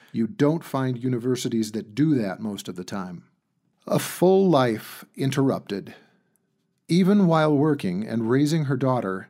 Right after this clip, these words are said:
Masonette successfully made it to within a few months of finishing her degree in late two thousand nineteen. Then she began to have ongoing stomach problems so severe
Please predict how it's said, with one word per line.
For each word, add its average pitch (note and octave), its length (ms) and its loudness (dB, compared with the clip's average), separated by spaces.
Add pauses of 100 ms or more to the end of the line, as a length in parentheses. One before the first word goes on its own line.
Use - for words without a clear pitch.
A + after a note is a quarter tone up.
(120)
Masonette D3+ 540 2
successfully C#3+ 800 -2
made A#2+ 260 0
it A#2 260 -6
to A#2 120 -6
within A2 320 -2
a G#2 60 -2
few D#3 360 0
months C3 360 0
of A2 80 -6
finishing B2+ 420 -4
her A#2 140 -2
degree A2 580 0
in A2 180 0
late A#2 300 -4
two B2+ 140 -4
thousand A2 400 -2
nineteen. G2 640 -6 (300)
Then D#3+ 160 4
she F3 160 0
began C#3 360 -2
to C3 60 -2
have A2+ 400 -4
ongoing B2 460 0
stomach C3+ 420 -4
problems G#2+ 580 -6
so - 320 -2
severe B2+ 680 -2